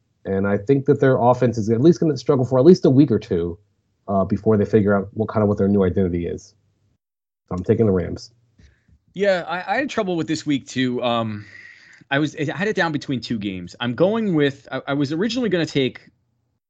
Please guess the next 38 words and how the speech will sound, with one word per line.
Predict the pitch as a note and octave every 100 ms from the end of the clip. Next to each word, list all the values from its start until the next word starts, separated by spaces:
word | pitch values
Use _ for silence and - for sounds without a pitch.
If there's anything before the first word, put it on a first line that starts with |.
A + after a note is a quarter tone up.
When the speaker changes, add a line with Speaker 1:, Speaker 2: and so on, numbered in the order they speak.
| _ _
Speaker 2:
uh, | G#2 G2
the | F#2+
Vikings | F2+ A#2+ A#2 B2 G#2+ G2+
plus | - - A#2+
six | - - A#2 A#2 - - - - -
at | G2 - _
the | G#2
Ravens, | F#2 F#2+ F2+ - -
but | A#2
then | C3
I | A#2+
realized | A2+ A2+ G#2+
that | -
the | G#2+
Ravens | C#3+ D#3+ C#3+
are | D#3
at |
home, | A2+ A#2 G#2+ G2+ G2 - _ _ _ _ _
and | C3+ C#3+ C#3
it's | B2 -
coming | B2 A#2+
off | G#2+ G#2+
a |
bye | F2+ G2 G2
week, | F#2 F#2 - - -
and | G2+ F#2+ F#2 -
I'm | A2
just, | G#2+ C3+ -
I'm | A2+
just, | A2 B2+ - - _ _ -
I, | A2 A2
I, | G#2+ G#2 G2+ F#2 _ _ _ _ _ _ _ _ _
you | -
know, | A#2+
I | A2
know | B2+
I | C3
got | B2 A2+